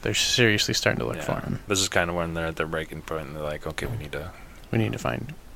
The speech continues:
Speaker 1: Chris.
Speaker 2: Yeah.
Speaker 1: Or Alex.
Speaker 2: Alex.
Speaker 1: Yeah. Um, well, at the workplace one day, the cops come roaring up, and you're like, "Oh, shit, they tracked him down."
Speaker 2: Yeah.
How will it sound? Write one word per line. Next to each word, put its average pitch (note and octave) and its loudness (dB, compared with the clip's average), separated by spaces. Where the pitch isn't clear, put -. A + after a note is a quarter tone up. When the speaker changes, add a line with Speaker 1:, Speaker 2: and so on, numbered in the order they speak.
Speaker 1:
Chris. - -2
Speaker 2:
Yeah. - -4
Speaker 1:
Or - -4
Alex. - -4
Speaker 2:
Alex. - -2
Speaker 1:
Yeah. - 2
Um, G#2+ 4
well, A2 8
at G#2+ 4
the A2 6
workplace - 2
one A2+ 6
day, A2+ 6
the A#2 4
cops - 6
come G#2 2
roaring G#2+ 6
up, G2+ 4
and A#2+ 6
you're A2 8
like, G#2 4
"Oh, F#2 10
shit, - 4
they B2 0
tracked - 2
him G#2+ 2
down." - 0
Speaker 2:
Yeah. F2 2